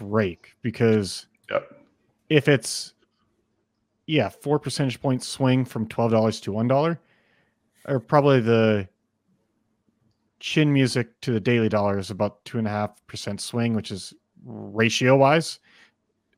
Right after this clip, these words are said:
Speaker 1: it's similar to this, where it's basically about five times the buy-in, and this is, like, minus four. So that's pretty big.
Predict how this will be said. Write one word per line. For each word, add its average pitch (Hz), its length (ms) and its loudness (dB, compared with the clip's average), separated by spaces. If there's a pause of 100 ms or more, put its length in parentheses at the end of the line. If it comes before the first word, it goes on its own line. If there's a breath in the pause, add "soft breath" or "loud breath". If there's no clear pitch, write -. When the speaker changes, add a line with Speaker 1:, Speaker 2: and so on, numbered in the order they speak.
(140)
Speaker 1:
it's - 140 -10
similar 117 400 0
to 110 140 -2
this, 127 260 0
where 110 80 -2
it's - 160 -8
basically 107 400 -6
about 90 220 -4
five 104 240 -4
times 101 340 -4
the 101 80 -6
buy-in, 107 420 0 (880)
and 107 280 2
this 117 240 0
is, 101 240 -4 (500)
like, 113 180 -4 (340)
minus 110 720 0 (1300)
four. 113 400 -2 (520)
So - 260 0
that's 117 420 4 (260)
pretty 113 400 -6
big. - 440 -8